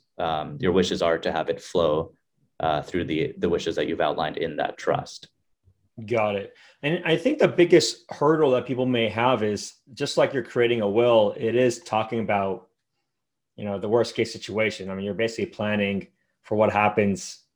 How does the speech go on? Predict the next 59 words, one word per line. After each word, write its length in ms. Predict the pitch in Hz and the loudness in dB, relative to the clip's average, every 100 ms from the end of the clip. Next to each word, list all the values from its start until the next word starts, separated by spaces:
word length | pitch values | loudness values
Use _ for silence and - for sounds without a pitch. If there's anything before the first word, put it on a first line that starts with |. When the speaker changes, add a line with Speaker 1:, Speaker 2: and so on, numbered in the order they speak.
| - | -2
Speaker 2:
after 560 | 104 113 - 113 98 92 | 2 2 0 0 2 2
life. 540 | 104 117 98 - - _ _ _ _ _ _ | 4 4 2 -4 -20 _ _ _ _ _ _
So 180 | - 120 | 2 2
I 80 | 110 | 4
think 240 | 143 131 | 2 2
that's 240 | 127 123 | 2 2
the 160 | - 117 | 0 0
biggest 420 | 98 120 113 104 | 2 2 2 0
hurdle. 380 | - 120 113 101 | 2 6 6 4
But 140 | 110 | 2
as 120 | 110 113 | 0 0
you 60 | |
can 180 | - 110 | -2 -4
see, 320 | - 156 175 | 0 6 6
for, 420 | 131 120 110 104 - | 6 4 2 0 -10
for 240 | - 113 | -4 -2
those 280 | 101 117 120 | 2 2 4
that 120 | 113 | 2
might 160 | 113 104 | 0 -2
be 120 | 110 | -2
inheriting 360 | 101 123 151 135 | 0 2 2 0
the 80 | |
property, 640 | 98 104 98 98 101 98 _ _ _ _ _ _ - | -2 -2 -2 -4 -6 -6 _ _ _ _ _ _ -6
it, 160 | 120 | -2
while 160 | 123 135 | 4 6
it's 80 | 127 | 6
a 60 | |
difficult 360 | 113 139 143 139 | 2 2 2 0
discussion 520 | 110 - 117 113 120 | -2 -2 0 0 -2
to 80 | 107 | 0
have 200 | 113 107 | -2 -2
up 100 | 104 | -6
front, 440 | - 117 139 175 - _ - | -6 -2 -2 -2 -8 _ -12
I 40 | |
mean, 200 | 110 110 | -8 -6
it's 140 | 107 - | -8 -6
gonna 180 | 117 | -8
save 360 | 110 - 117 113 | -8 -2 0 0
a 60 | - | -2
lot 360 | 107 104 120 | -4 0 0
of 80 | 123 | 0
people 240 | 123 113 | -2 -2
a 20 | 104 | -2
lot 160 | 110 | -2
of 100 | 98 | -4
time. 320 | - 104 127 | -8 -6 -2
And 80 | 143 | 0
we 80 | 131 | 0
haven't 180 | 160 185 | 0 0
even 160 | 127 107 | -2 -2
talked 240 | 113 117 | -4 -2
about 200 | 117 104 | -4 -4
any 120 | 110 | -6
of 100 | 110 | -8
the 80 | 87 | -8
money 500 | 92 101 127 131 107 | -8 -4 -4 -4 -6
aspect 460 | 95 92 - 95 98 | -8 -10 -10 -10 -10
of 100 | - | -14
things. 400 | 101 90 90 | -14 -14 -18